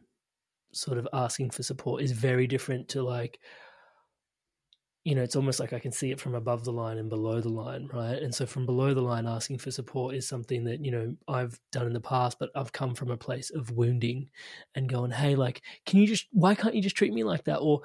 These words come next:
you know, and just asking for things to be a certain way to continue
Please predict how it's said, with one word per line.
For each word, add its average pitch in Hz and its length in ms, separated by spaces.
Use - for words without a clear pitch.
you 151 160
know, 135 140
and 139 320
just 135 160
asking 131 460
for - 140
things 120 540
to 135 100
be 123 320
a 139 60
certain 151 420
way 117 320
to 139 120
continue 135 720